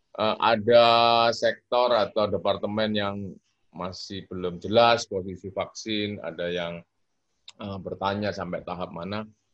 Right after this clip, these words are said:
kemudian muncul narasi, eh, penanganan covid nineteen ini hendaknya tidak, eh, semata-mata bergantung pada vaksin. Demikian juga W H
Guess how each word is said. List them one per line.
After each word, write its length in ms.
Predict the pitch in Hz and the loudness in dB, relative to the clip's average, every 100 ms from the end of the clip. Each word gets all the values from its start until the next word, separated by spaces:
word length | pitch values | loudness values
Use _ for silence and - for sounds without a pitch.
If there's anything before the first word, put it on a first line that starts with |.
| _ - | _ -14
kemudian 320 | 95 107 107 | -4 -2 -2
muncul 320 | 107 107 107 | -2 -2 0
narasi, 640 | 104 101 101 - 131 131 - _ _ _ _ | 0 0 -2 -2 -2 -4 -8 _ _ _ _
eh, 540 | - 117 113 113 113 113 110 | -4 0 2 4 4 2 2
penanganan 560 | 120 120 120 120 120 | 0 2 2 0 0
covid 320 | 113 113 120 | 0 0 0
nineteen 400 | 117 113 110 113 | -2 -2 -2 -6
ini 640 | 107 113 123 131 135 131 123 - | -4 -6 -4 -2 -2 -4 -6 -6
hendaknya 480 | 98 98 - 117 120 | -2 -2 -2 -2 -2
tidak, 480 | 113 104 - 120 120 _ _ _ _ _ _ | -2 -8 2 2 2 _ _ _ _ _ _
eh, 800 | - 101 104 104 104 104 101 101 104 | -6 -2 2 2 2 2 0 -2 -6
semata-mata 640 | 104 110 107 110 107 107 123 | -6 -4 -2 0 0 2 2
bergantung 480 | 107 98 95 104 | 0 -6 -4 -4
pada 160 | 98 95 | -2 -2
vaksin. 480 | 92 98 - 123 92 | -2 -2 -4 -4 -4
Demikian 400 | 87 90 101 98 | -6 -6 -4 -4
juga 320 | 95 92 110 | -4 -2 -2
W 160 | 95 | -2
H 120 | 101 | -4